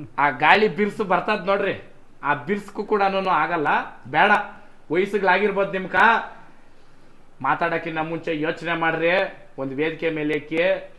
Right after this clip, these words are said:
So called ಮಾಗಡಿ ಅವ್ರೆ, ನಿಮ್ದು ಹಿಸ್ಟ್ರಿ ಪೇಪರ್ ಇರ್ಬೋದು, ಮೀಡಿಯಾ ಇರ್ಬೋದು,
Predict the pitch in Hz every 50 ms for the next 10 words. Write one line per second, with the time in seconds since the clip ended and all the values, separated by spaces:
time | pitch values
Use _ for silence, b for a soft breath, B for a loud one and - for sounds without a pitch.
0 | - - - - - - - - - - - - 175 175 180 175 190 185 185 190
1 | 180 170 170 165 175 180 185 185 190 185 180 185 190 220 240 247 214 - - -
2 | - - - - - - - - - - - - - - 147 156 175 180 185 185
3 | 190 175 160 165 - - - 196 208 214 190 151 - - - - - - - -
4 | - - - - - - - - - - - - - - - - 156 170 165 165
5 | 180 175 175 180 180 165 165 180 175 170 185 185 180 160 180 185 180 185 185 185
6 | 180 170 170 180 175 170 190 214 226 208 - - - -